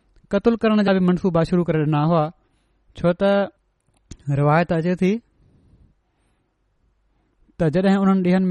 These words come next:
طلحه بن برا، جيڪي هڪڙا مخلص اصحابي هئا، فوت ٿيڻ لڳا، ته انهن وصيت ڪئي ته جيڪڏهن مان رات جو مري وڃان، ته جنازي جي نماز جي لاءِ پاڻ سڳورن صلي الله عليه وسلم کي اطلاع نه ڏنو وڃي.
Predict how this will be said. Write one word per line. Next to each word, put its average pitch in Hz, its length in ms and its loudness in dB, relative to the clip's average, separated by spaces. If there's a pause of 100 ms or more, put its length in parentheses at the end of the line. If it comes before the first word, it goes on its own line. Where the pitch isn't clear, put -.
(600)
طلحه 196 320 0
بن 170 240 0
برا، 151 280 2 (640)
جيڪي 175 280 -2 (120)
هڪڙا 180 220 -2 (140)
مخلص 196 260 -2
اصحابي 165 400 -2
هئا، 160 220 2 (100)
فوت 175 220 0
ٿيڻ 180 200 0
لڳا، 147 260 -2 (540)
ته 165 60 -6 (100)
انهن 185 240 2
وصيت 202 360 -2
ڪئي 151 140 -2 (1000)
ته 185 80 0
جيڪڏهن 196 520 0
مان 185 160 2 (100)
رات 160 220 0 (100)
جو 175 120 2 (380)
مري 165 260 0
وڃان، 180 280 0 (720)
ته 175 160 0
جنازي 170 400 0
جي 180 80 -2
نماز 170 420 0
جي 160 80 0
لاءِ 160 200 0 (120)
پاڻ 170 180 -2 (100)
سڳورن 160 340 -2 (100)
صلي 170 160 0
الله 151 340 0
عليه 151 160 -2
وسلم 151 280 -4
کي 147 220 -6
اطلاع 151 320 -4
نه 156 100 -2
ڏنو 151 220 2
وڃي. 117 200 -4